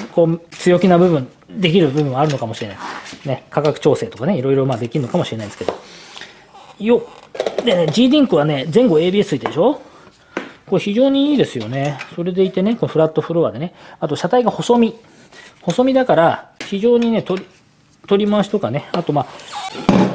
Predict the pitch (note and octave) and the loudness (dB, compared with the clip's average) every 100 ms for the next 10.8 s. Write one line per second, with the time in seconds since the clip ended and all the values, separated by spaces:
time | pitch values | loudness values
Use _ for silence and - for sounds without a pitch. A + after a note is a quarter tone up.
0 | - - E3+ A3 A#3 A#3 G3+ - G#3+ G#3 | -4 -2 2 4 6 4 4 4 4 4
1 | D#3 C3 - C#3+ E3+ D#3+ C#3+ D3 A#2+ - | 2 2 0 0 2 2 2 0 -4 0
2 | F#3+ E3+ - F3 - F3+ A3 - D#3+ E3+ | 2 0 -2 -8 -4 0 0 0 0 0
3 | E3 E3+ D#3 B2+ D3+ C#3+ D3 E3+ E3+ - | 0 0 -2 -4 -4 -4 -4 -6 -6 -8
4 | - F3 D3+ - F#3 G3+ G#3 F3+ E3+ - | -6 -6 -6 -4 -2 -2 -4 -6 -8 -6
5 | A3+ C4+ F#3+ - - - - D#3 E3 F3 | 2 2 2 -4 -20 -20 -8 -2 0 2
6 | A#3 C#3 - - - - A#2+ A2+ G#2+ A2 | 2 0 -8 -20 -12 -6 -4 -4 -4 -6
7 | - - - - - - - _ D3 D3 | -12 -18 -20 -18 -18 -18 -20 _ 0 4
8 | D3+ D3+ D#3 G2+ - _ - - - - | 4 2 -2 -2 -10 _ -18 -16 -12 -12
9 | - - F#3 F#3+ - - - - - - | -12 -6 -4 -4 -8 -12 -10 -10 -12 -6
10 | - C3 C#3+ D3+ D3+ G#2 A2 | 0 2 4 2 0 -4 -10